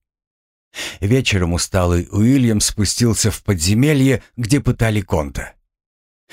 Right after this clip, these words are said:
"Какая превратность судьбы, Риньер Рид",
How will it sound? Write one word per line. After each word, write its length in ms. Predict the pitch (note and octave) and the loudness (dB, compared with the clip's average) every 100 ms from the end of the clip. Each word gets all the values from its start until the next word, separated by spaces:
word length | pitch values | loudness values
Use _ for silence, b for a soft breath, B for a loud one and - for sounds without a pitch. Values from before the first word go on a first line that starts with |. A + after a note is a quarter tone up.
| B B B _ | B B B _
"Какая 380 | D#3+ - G#3 G3+ | -2 2 2 2
превратность 880 | - E3+ D3 E3 F#3 - E3 C3 - | 2 2 2 0 0 0 -2 -2 -4
судьбы, 720 | - D#3 C#3 B2+ G#2 D2 C2 | -2 -2 -2 0 0 0 -6
Риньер 600 | - C#3+ D3+ C#3 A2+ G2 | -2 2 4 2 2 0
Рид", 480 | G2+ G#2+ D2+ - - | 0 -2 -2 -6 -20